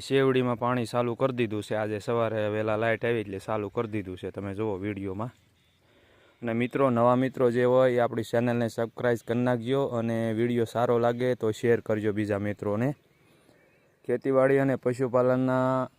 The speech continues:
અવનવા વીડિયો આપણી YouTube ચેનલમાં આવતા રહેશે, મિત્રો. કાંઈ પણ નવું નવું દવાઓ છે, ખાતરો છે, ઓર્ગેનિક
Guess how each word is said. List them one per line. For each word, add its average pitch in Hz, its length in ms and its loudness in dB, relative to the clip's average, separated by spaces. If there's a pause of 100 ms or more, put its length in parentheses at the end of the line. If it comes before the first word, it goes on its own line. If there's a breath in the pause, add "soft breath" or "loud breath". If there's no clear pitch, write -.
અવનવા 127 520 4
વીડિયો 123 380 4
આપણી 117 300 0
YouTube 120 340 0
ચેનલમાં 123 440 2
આવતા 123 260 2
રહેશે, 131 260 0
મિત્રો. 131 440 0 (640 soft breath)
કાંઈ 123 220 4
પણ 123 220 0
નવું 127 260 2
નવું 123 560 0
દવાઓ 120 520 2
છે, 117 260 0
ખાતરો 117 500 -2
છે, 117 160 -2
ઓર્ગેનિક 117 520 0